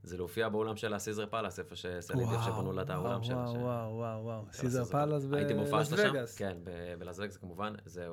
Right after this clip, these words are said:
Speaker 1: האולם הזה שבנו עבורה, כן?
Speaker 2: מטורף.
Speaker 1: שאחרי זה כבר המשיכו להופיע שם עוד אמנים וזה, אבל
Speaker 2: מה,
Speaker 1: כאילו
Speaker 2: בנו את זה באמת עבורה?
Speaker 1: אז בזמנו בנו את זה, בטח. זה היה, היה סיכו-, היה הסדר שלה עם ה-, כן.
Speaker 2: מה זאת אומרת, כאילו,
Speaker 1: לא ידעת, אתה אומר.
Speaker 2: לא, לא ידעתי.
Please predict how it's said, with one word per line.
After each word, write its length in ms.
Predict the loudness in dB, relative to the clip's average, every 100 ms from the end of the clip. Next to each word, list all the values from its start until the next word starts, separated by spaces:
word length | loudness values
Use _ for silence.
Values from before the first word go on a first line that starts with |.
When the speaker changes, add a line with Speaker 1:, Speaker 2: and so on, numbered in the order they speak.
| -6
Speaker 1:
האולם 320 | -4 -2 0
הזה 100 | -2
שבנו 680 | -2 -2 -2 0 2 2 0
עבורה, 440 | -2 -4 -2 -2 -2 -8
כן? 200 | -4 -4 -4 -6
Speaker 2:
מטורף. 520 | -6 -6 -4 0 0
Speaker 1:
שאחרי 220 | 2 2
זה 80 | 2
כבר 100 | 0
המשיכו 220 | 0 -2
להופיע 220 | 0 2
שם 80 | 0
עוד 120 | -2
אמנים 220 | -4 -4 -2
וזה, 160 | 0
אבל 220 | 2 2 4
Speaker 2:
מה, 120 | 4
Speaker 1:
כאילו 120 | 6
Speaker 2:
בנו 220 | 6 4
את 60 | 2
זה 100 | 2
באמת 280 | 2 2 0
עבורה? 320 | 0 2 0
Speaker 1:
אז 100 | 0
בזמנו 320 | -2 -4 -4 -4
בנו 140 | -4
את 60 | -4
זה, 60 | -6
בטח. 360 | -8 -8 -10 -14 -20 -20 -18
זה 140 | -4 0
היה, 300 | 2 2 0
היה 200 | -2 -4
סיכו-, 340 | -6 -10 -6
היה 100 | -4
הסדר 240 | -2 -2 -4
שלה 160 | -4
עם 180 | -8 -8
ה-, 320 | -10 -10 -12 -14 -16 -18 -20 -14
כן. 120 | -12 -10 -2
Speaker 2:
מה 120 | 0
זאת 140 | 0
אומרת, 360 | 0 2 4 2
כאילו, 400 | 2 0 0 -4 -10 -18 -18 -18 -18 -10
Speaker 1:
לא 240 | -8 -4 -4
ידעת, 260 | -2 -4
אתה 160 | -6 -4
אומר. 120 | 0
Speaker 2:
לא, 220 | 2 0
לא 60 | 0
ידעתי. 360 | 0 -2 -4